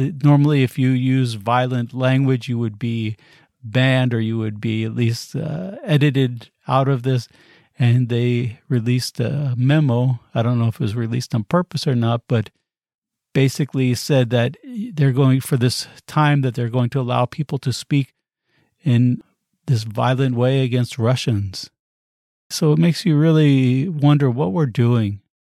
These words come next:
You know, I, I enjoy connecting with all the people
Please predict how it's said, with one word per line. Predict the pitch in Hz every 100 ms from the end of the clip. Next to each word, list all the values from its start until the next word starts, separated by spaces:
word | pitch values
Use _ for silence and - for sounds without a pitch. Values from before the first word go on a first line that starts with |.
| _ _ _ _ _ _ _ _
You | - 135
know, | 120 117
I, | 131 123 131
I | 156 135 131 127 123 110 - -
enjoy | 131 113 165 151
connecting | - 143 143 - 135
with | 127
all | 135 131
the | 127
people | - 139 131 139 135 131